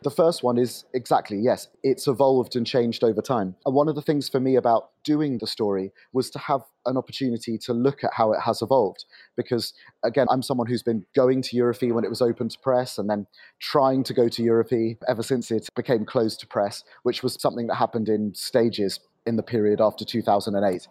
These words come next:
And so actually having a chance to look properly at how it's evolved was very interesting. And you can see a trend where Eurofi has grown, the membership's grown, the events have grown in size, but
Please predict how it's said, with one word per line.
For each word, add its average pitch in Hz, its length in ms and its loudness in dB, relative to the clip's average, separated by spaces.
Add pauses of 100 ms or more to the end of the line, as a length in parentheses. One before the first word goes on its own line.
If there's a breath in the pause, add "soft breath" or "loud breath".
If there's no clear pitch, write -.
And 135 80 -6
so - 180 -4
actually 143 300 -2
having 127 220 0
a - 20 -4
chance 123 360 -2
to 139 60 -4
look 120 240 0
properly 127 400 2
at - 100 2
how 104 200 2
it's 98 160 -2
evolved 92 400 -2 (260 loud breath)
was 127 140 -4
very 120 260 2
interesting. - 440 -6 (300 soft breath)
And 123 200 0
you 127 80 -4
can 135 140 -6
see 147 180 0
a 127 60 6
trend 120 400 0
where 110 340 2 (160)
Eurofi 120 500 2
has 110 160 -6
grown, 143 600 2
the 104 80 -4
membership's 123 500 0
grown, 135 460 0
the 120 80 2
events 120 360 0
have 110 120 -10
grown 113 300 2
in 104 320 -2
size, 131 560 -2 (420 soft breath)
but - 220 0